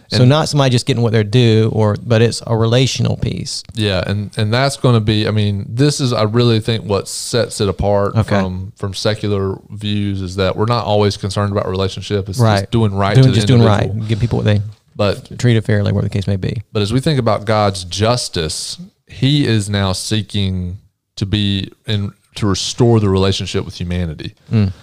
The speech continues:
Speaker 2: And then he's calling the people that he does that for, the ones that he, Israel, he's calling them to do righteousness and do justice. Very important.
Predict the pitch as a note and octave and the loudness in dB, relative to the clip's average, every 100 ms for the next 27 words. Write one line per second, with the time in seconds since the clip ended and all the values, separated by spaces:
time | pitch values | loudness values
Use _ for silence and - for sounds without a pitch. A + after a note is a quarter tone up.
0 | - G2+ G#2 G2+ G#2+ - - D3 D#3 C#3 | -8 -2 0 0 -2 -4 -2 2 4 4
1 | A#2 G#2+ G#2 G2+ A#2+ A2+ G#2+ G2 G2+ G2+ | 2 -2 -4 -2 0 2 2 2 0 2
2 | A2 C#3 G#2+ - - F#2+ G2 A2 - - | 2 2 0 -2 -2 0 0 -4 -12 -8
3 | G#2+ A2 G#2+ G#2 - A2 A2 G#2 G2 G2+ | -2 0 0 -2 -4 -2 -2 0 -2 -6
4 | _ _ - B2+ A#2 G#2+ F#2+ G2+ G#2 - | _ _ 0 0 2 2 4 4 0 0
5 | - B2 A#2 G#2 G2+ G2 G2 - F2+ F2 | 0 2 2 2 2 0 -2 -4 -6 -4
6 | G#2 A#2+ A#2 G#2+ G#2 G2+ G#2 - G2+ G2 | 2 4 4 4 2 -2 -6 -6 -4 -6
7 | - - F#2 E2+ G2 G2 F2+ F#2 F2+ - | -8 -10 -12 -6 -2 -2 -2 -4 -4 -8
8 | D2+ - G#2 A2 F2 G2 G2 E2 | -14 -6 -2 0 -2 -2 -2 -2